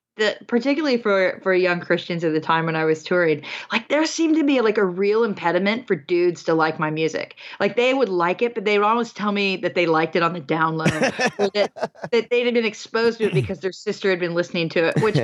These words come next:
Speaker 1: I, you know,
Speaker 2: <laughs>
Speaker 1: strangely enough, probably s-, speaks to the high kind of tensions that were rising for what it means to be a, a man or a
Speaker 2: Yeah.
Speaker 1: dude or a chick or a girl, you know? 'Cause, like, I love the O C Supertones. I thought they were
Speaker 2: Oh,
Speaker 1: great.
Speaker 2: yeah.
Speaker 1: I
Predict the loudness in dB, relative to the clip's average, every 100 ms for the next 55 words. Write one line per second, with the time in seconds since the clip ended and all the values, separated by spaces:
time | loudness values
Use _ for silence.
0 | 2 0 0 0 0 -2 -2 0 2 2
1 | 2 2 2 0 -2 -2 0 0 -2 -4
2 | -20 -16 -6 -4 -4 0 0 0 0 0
3 | 2 2 0 -2 -2 -4 -4 -10 -6 -2
4 | -2 -2 -2 0 0 2 2 0 -4 -4
5 | -2 0 2 2 0 -2 -2 0 2 0
6 | -8 -12 -4 -4 -2 -2 0 0 -2 0
7 | 0 0 0 0 0 -4 _ -4 -4 -4
8 | -4 -2 -2 -2 -2 0 0 0 0 0
9 | -2 -4 -6 -10 -18 -20 -4 -2 0 0
10 | 0 2 0 2 2 0 0 0 -2 -2
11 | -4 -2 0 -2 -2 -2 -2 -2 0 0
12 | 0 0 0 0 -2 -2